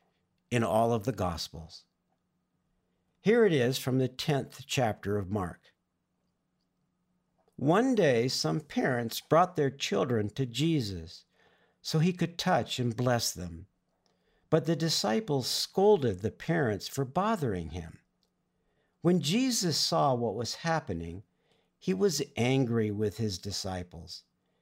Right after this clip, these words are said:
He said to them, "Let the children come to me.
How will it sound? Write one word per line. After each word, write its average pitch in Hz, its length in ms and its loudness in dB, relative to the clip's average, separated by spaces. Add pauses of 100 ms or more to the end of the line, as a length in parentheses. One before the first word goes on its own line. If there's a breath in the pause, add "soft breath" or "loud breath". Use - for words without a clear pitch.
(120)
He 175 160 -2
said 208 320 2
to 156 120 2
them, 98 420 -4 (640)
"Let 185 260 0
the 196 100 -4
children 127 580 0
come 226 380 -2
to 135 120 0
me. 87 340 -6